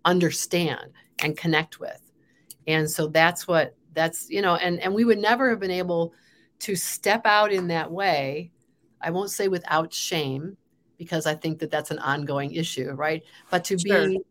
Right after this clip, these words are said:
Speaker 1: but to stand enough in our power and our truth to say, "We must talk about this because we are convinced it will help other people."
Speaker 2: Yes.
Speaker 1: And therefore we're willing to move through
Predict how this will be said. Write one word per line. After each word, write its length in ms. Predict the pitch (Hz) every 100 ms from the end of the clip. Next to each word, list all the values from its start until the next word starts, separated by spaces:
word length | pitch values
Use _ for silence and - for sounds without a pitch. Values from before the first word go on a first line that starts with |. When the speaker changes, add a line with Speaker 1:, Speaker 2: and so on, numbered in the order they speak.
| _ -
Speaker 1:
but 120 | 185
to 60 |
stand 640 | 185 - 214 208 208 202 196 _ _ _ _ _ -
enough 380 | 175 190 220 226
in 160 | 202 190
our 180 | 170
power 520 | 160 - 190 185 185 170
and 220 | 170 170
our 160 | 156
truth 640 | 160 - - 262 180 165 -
to 100 | 185
say, 380 | 165 175 170 165 - - -
"We 240 | 196 226
must 640 | 214 190 190 190 - -
talk 340 | - - 180 180
about 380 | 147 135 135 -
this 500 | 139 143 - - - _ _ _ _ _
because 380 | - 170 180 170
we 100 | 175
are 60 | 175
convinced 500 | 170 180 180 180 175
it 40 |
will 100 | 160
help 240 | 151 156 147
other 160 | 143
people." 480 | 131 143 - - - _ _ -
Speaker 2:
Yes. 220 | 151 143
Speaker 1:
And 100 | 165
therefore 300 | 208 - 185
we're 160 | 180
willing 480 | 175 180 185 180 170
to 260 | 170 185 170
move 460 | 160 165 185 190
through 720 | 170 - 247 240 190 175 180